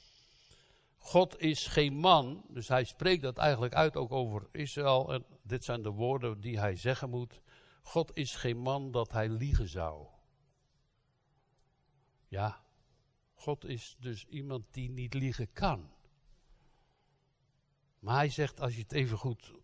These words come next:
eh, leest, dan staat hier eigenlijk:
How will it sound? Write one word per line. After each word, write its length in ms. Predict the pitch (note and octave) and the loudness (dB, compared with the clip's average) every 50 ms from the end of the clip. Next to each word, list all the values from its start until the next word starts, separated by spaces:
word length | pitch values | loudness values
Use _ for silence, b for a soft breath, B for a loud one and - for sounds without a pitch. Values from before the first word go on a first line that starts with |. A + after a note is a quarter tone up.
| _ _ _ _ _ _ _ _ _ _ _ _ _ _ _ _ _ _ | _ _ _ _ _ _ _ _ _ _ _ _ _ _ _ _ _ _
eh, 360 | - A#2+ A2+ G#2+ G2+ F2+ E2+ E2+ - _ _ _ _ _ _ _ _ _ _ | -4 -2 -2 0 -2 -2 -4 -8 -12 _ _ _ _ _ _ _ _ _ _
leest, 500 | - G2+ A#2+ F3+ E3+ B2+ A#2+ C3 - - | -6 0 2 2 4 2 0 -2 -6 -10
dan 140 | B2 B2+ A2 | -10 -8 -8
staat 300 | - - C3+ B2+ A#2+ - | -2 2 2 2 2 2
hier 160 | B2+ C3 B2 | -2 -2 0
eigenlijk: 480 | B2 B2 A#2+ G#2+ A#2 A#2 A2+ - - | 2 2 2 2 0 -2 -4 -6 -14